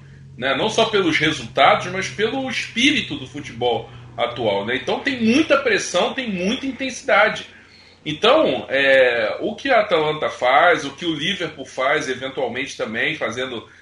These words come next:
é, esse, é, encaixe com perseguição também, tem a ver com essa questão do, do, do, do gegenpressing e as su-, os seus derivados, né? Então, quer dizer, pra você fazer essa, essa pressão,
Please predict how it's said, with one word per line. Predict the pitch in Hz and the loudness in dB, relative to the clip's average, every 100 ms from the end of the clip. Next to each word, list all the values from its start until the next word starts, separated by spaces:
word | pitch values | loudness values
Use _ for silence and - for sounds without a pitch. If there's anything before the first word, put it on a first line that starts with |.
| _ | _
é, | 123 113 110 | -6 -2 -2
esse, | 113 113 113 | -2 -6 -8
é, | 104 120 | -8 -8
encaixe | 120 113 123 131 - | -10 0 0 0 -6
com | 117 | -8
perseguição | 117 117 127 117 - 123 131 | -8 -6 -10 -10 -10 -8 -8
também, | 123 107 117 185 202 - _ | -8 -6 -4 -4 -6 -16 _
tem | - 220 | -4 -2
a | 302 | 0
ver | 269 151 202 - | -2 -2 -4 -4
com | 262 | -4
essa | 226 - 311 | -4 -4 -8
questão | 320 - - 226 277 | -10 -8 -2 -2 -2
do, | 285 | -8
do, | 269 226 | -12 -12
do, | 202 | -12
do | 196 170 | -10 -4
gegenpressing | 175 180 190 185 160 165 214 - 262 262 | -2 -2 -4 -2 2 4 2 -2 -6 -6
e | 262 | -4
as | 254 | -4
su-, | - 269 226 | -6 -8 -8
os | 202 - | -10 -6
seus | 220 220 | -6 -6
derivados, | 233 262 202 190 214 - | -8 -6 0 2 2 -2
né? | 117 139 147 - - | -8 -8 -10 -16 -16
Então, | - 180 | -8 -2
quer | 214 | -2
dizer, | 160 156 | -2 -2
pra | 190 | -2
você | 269 262 220 | -4 -4 -4
fazer | 202 170 151 | -2 -2 -2
essa, | 147 - | -6 -4
essa | 139 127 - - | -4 -2 -4 -6
pressão, | - 127 - - 156 240 202 110 | -4 -2 -2 0 2 2 0 -4